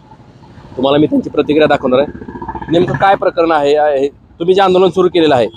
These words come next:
पुढे या इकडं. तुम्ही जे आंदोलन हे सुरू के-, आंदोलन, आंदोलनच करता ना आपण? या इकडं. आपण जसं आहे तसा व्हिडिओ दाखवणार आहे, अनकट व्हिडिओ.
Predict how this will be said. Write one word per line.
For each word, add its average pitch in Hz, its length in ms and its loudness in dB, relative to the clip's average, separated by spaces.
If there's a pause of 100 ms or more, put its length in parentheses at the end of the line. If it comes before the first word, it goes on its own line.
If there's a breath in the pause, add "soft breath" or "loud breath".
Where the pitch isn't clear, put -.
पुढे 170 140 2
या 151 60 4
इकडं. 110 180 -2 (720)
तुम्ही 160 200 -2
जे 180 160 2
आंदोलन 170 400 4
हे 160 120 2
सुरू 156 200 0
के-, 120 160 -8
आंदोलन, 190 380 2 (140)
आंदोलनच 196 360 2
करता 180 200 0
ना 233 60 2
आपण? 160 220 0 (540)
या 156 80 4
इकडं. 120 200 0 (1120)
आपण 180 400 2
जसं 190 260 2
आहे 214 200 2
तसा 196 160 0
व्हिडिओ 196 180 2
दाखवणार 185 300 2
आहे, 180 80 2
अनकट 180 220 -2
व्हिडिओ. 170 260 0